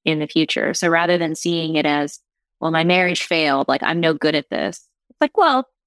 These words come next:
you were two people in a situation that may not have ended the way that you both wanted.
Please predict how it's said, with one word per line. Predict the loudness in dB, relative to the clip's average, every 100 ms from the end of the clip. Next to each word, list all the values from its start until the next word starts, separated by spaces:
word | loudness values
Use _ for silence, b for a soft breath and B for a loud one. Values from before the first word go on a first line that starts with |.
| 0
you | 2
were | 2
two | 2 0
people | 2 0 2 2
in | 2
a |
situation | -2 -2 -2 0 2 2 0 -2 -4 -8 _
that | -6 -2
may | 0
not | 2 2 2
have | 0
ended | 0 0 -2
the | 0
way | 2 0
that | -2
you | -4 -2
both | -2 -2
wanted. | 0 2 2 0